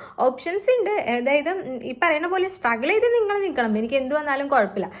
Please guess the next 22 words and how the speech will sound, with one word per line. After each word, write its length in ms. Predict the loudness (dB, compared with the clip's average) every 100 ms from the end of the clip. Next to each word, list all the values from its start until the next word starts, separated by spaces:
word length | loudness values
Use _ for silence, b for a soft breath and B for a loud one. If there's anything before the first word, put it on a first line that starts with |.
| B
പിന്നെ 160 | 0 0
ഇല്ലീഗൽ 500 | 0 0 0 0 0
വിസയിൽ 380 | -2 -4 -2 -2
നിങ്ങൾ 200 | -2 -2
ഇവിടെ 160 | -2 -2
നിന്നു 420 | -2 -2 -4 -4
എന്ന് 240 | -4 -2
വിചാരിച്ച് 340 | -2 -2 0 2
ആരും 240 | 2 2
നിങ്ങളെ 180 | -2 -2
പിടിച്ച് 260 | -4 -4
തിന്നാനൊന്നും 520 | -6 -4 -2 -2 -2 0
പോകുന്നില്ല. 240 | 0 0 -2 -4 B -6
നിങ്ങളെ 180 | -2 0
പിടിച്ചു 320 | -2 -2 0
കഴിഞ്ഞിട്ടുണ്ടെങ്കിൽ 500 | 0 0 -2 -2 -2
just 260 | -2 -2 0
അവർ 120 | -2
നിങ്ങളെ 200 | -2 -2
കയറ്റി 360 | 0 -2 0 -2
വിടുകയേ 240 | 0 2
ഉള്ളൂ. 320 | 4 2 0